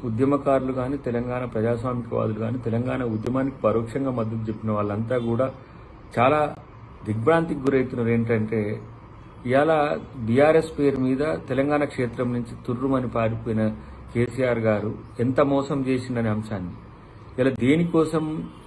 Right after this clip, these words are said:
ఎవరు ఇవాళ ప్రాణత్యాగాలు చేసిండనే అంశం చర్చకు వచ్చినప్పుడు పన్నెండు వందల మంది విద్యార్థులు, యువకులు ఈరోజు తెలంగాణ కొరకు ఆత్మ బలిదానం చేసుకుంటే ఇక్కడ ఒక రకమైన, ఆ, హామీలు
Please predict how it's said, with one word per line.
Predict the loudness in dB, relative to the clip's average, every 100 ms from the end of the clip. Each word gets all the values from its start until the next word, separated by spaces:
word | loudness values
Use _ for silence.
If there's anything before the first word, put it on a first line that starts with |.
| 0
ఎవరు | 4 6 6 4 2 0 -2
ఇవాళ | -2 0
ప్రాణత్యాగాలు | 0 2 2 0 -2 -2 0 0
చేసిండనే | 0 -2 -2 0 0
అంశం | 0 -2 -2 -4
చర్చకు | -4 -6
వచ్చినప్పుడు | -6 -4 -8 -6
పన్నెండు | -4 -2 2 2
వందల | 2
మంది | 2 0 0
విద్యార్థులు, | 0 0 0 0 0
యువకులు | 0 0 -2
ఈరోజు | -2 -4
తెలంగాణ | -4 -4 -4 -4
కొరకు | -6 -10 -8 -8 -10 -18 -10 -4
ఆత్మ | -2 0
బలిదానం | 0 0 0 -2 -2
చేసుకుంటే | -4 -6 -8 -10 -8 -10 -14 -20 -20 -20 -20 -20 -20 -18 -20 -10 -6
ఇక్కడ | -2 2 4 2 -4 -16 -18 -20 -12
ఒక | -2
రకమైన, | 2 2 2 4 4 4 0 -4 -12 -18 -18 -18 -14 -2
ఆ, | 0 2 0 -4 -8 -10 -12 -12 -14 -2
హామీలు | 4 4 4 2 2 0